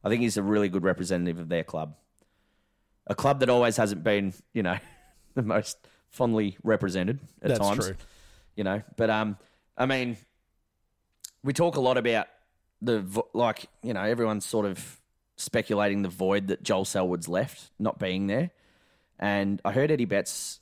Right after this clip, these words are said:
Speaker 1: have a take on it, you know, being in the inner sanctum for twelve months last year in their premiership year, that, um, the void of Joel Selwood would be missed at the club in general, like, just not having him in the four walls.
Speaker 2: Yeah.
Speaker 1: Not necessarily on the ground. They've got so many senior leaders. But, um, I think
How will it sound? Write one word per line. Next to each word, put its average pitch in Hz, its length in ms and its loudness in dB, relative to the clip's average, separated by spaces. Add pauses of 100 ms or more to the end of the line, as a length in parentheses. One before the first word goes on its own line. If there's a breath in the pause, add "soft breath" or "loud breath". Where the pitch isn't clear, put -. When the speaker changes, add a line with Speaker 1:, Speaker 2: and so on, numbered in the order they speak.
Speaker 1:
have 110 140 -2
a 98 60 -2
take 95 280 -2
on 95 100 0
it, 90 100 -4 (180)
you 101 100 -4
know, 95 140 0
being 98 280 -2
in 95 120 0
the 92 140 0
inner 92 120 -2
sanctum 92 420 -4
for 92 200 -6
twelve 90 240 -2
months 90 220 -4
last 87 300 -6
year 90 180 -2
in 90 60 -4
their 82 100 -4
premiership 90 440 -6
year, 90 180 -4
that, 87 160 -6 (520 soft breath)
um, 90 380 0 (160)
the 117 80 -2
void 113 300 2
of 107 60 -2
Joel 101 220 2
Selwood 95 360 0
would 92 140 -4
be 92 100 -4
missed - 480 -6 (160)
at - 120 -4 (280)
the - 80 -10
club - 340 -2
in 90 140 0
general, 104 440 -2 (140)
like, 95 240 0
just 104 200 -6
not 98 180 -8
having 95 260 -2
him 92 120 -2
in 92 80 0
the 87 60 -4
four 90 300 0
walls. 95 480 0
Speaker 2:
Yeah. 90 220 -4
Speaker 1:
Not 135 180 0
necessarily 98 540 -2
on 90 100 -8
the 87 60 -8
ground. 90 320 -6
They've 82 80 -4
got - 120 -10
so 95 200 -2
many 90 120 0
senior 90 320 -2
leaders. 85 460 -4 (460 soft breath)
But, 101 160 4
um, 92 280 2
I 104 100 2
think 127 420 -4